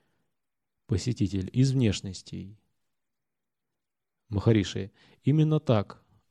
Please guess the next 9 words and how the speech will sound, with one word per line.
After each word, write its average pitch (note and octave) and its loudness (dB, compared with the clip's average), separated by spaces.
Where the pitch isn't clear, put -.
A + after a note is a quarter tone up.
И B2 0
она D3 2
является C#3+ 2
вашей A#2+ 2
природой? A#2+ 2
Посетитель. G2+ 0
Она — C#3 2
природа A2 2
ума. G#2+ -4